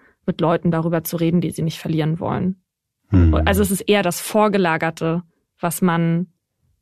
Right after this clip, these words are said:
Speaker 1: was man sich einfacher machen kann, als das, was danach kommt.
Speaker 2: Das heißt, die Auseinandersetzung mit dem Tod ist für dich eher eine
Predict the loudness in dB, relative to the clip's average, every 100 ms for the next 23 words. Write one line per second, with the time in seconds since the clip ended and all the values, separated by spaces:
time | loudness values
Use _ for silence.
0 | _ _ _ -4 0 0 0 0 0 -2
1 | -4 -4 -4 -6 -6 -6 -6 -6 -6 -4
2 | -6 -8 -6 -6 -6 -10 -12 -12 -16 _
3 | _ -4 -2 0 -2 0 0 2 2 2
4 | 0 0 0 2 0 -2 -2 -2 -4 -2
5 | -4 2 0 0 -10 -16 _ _ _ _
6 | _ _ _ _ 2 4 4 2 0 2
7 | 2 0 -2